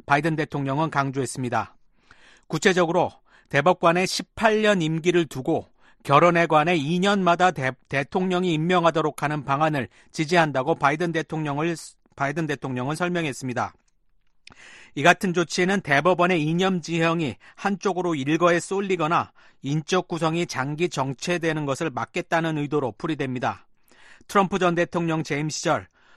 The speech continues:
공석이 된 대법관 세 자리를 보수 인사로 채우면서 대법원은 보수 육 대 진보 삼, 보수 절대 우위로 재편됐습니다. 개혁안에서 세 번째로 바이든 대통령은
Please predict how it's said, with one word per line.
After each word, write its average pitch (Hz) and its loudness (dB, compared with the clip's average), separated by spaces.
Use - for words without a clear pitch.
공석이 156 0
된 175 0
대법관 165 -2
세 165 -2
자리를 151 0
보수 160 -4
인사로 175 0
채우면서 135 -4
대법원은 156 0
보수 170 -2
육 160 -6
대 185 2
진보 156 -4
삼, 156 -2
보수 165 -2
절대 151 -2
우위로 143 -2
재편됐습니다. 127 -6
개혁안에서 180 4
세 190 -2
번째로 190 0
바이든 156 0
대통령은 156 -2